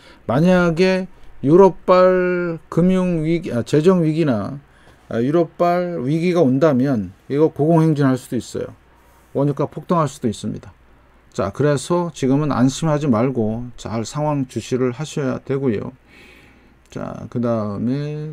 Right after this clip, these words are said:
또 뭐 있죠? 달러. 금 잠깐 볼까요? 예. 금은 여기 박스권 계속, 자, 하단에 내려와 있죠, 요거.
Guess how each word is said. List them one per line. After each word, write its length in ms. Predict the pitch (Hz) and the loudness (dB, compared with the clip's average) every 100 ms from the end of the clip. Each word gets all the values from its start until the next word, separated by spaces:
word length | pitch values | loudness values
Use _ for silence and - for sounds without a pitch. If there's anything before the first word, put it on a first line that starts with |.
| - | -10
또 100 | - | -10
뭐 220 | 110 107 | -8 -8
있죠? 300 | 107 - 143 131 _ | -10 -12 -16 -16 _
달러. 420 | - 117 113 110 104 _ _ _ _ _ - | -10 -8 -6 -8 -14 _ _ _ _ _ -4
금 180 | 151 151 | -2 0
잠깐 340 | 143 156 147 | 0 -2 -4
볼까요? 440 | 123 - 139 151 143 _ - | -4 -6 -8 -10 -14 _ -10
예. 180 | 101 95 _ - - - - - | -10 -10 _ -20 -20 -20 -14 -4
금은 540 | 165 175 185 180 165 | 0 4 4 2 2
여기 160 | 135 131 | 2 2
박스권 580 | - - - 165 160 | 0 -2 -2 -2 0
계속, 360 | 139 139 151 131 _ | -2 -2 -2 -6 _
자, 140 | 123 95 | -4 -2
하단에 440 | 147 175 185 165 | 0 2 2 2
내려와 320 | 135 143 117 | 2 2 0
있죠, 160 | 110 127 | -2 -2
요거. 340 | 113 120 175 | -4 -4 -10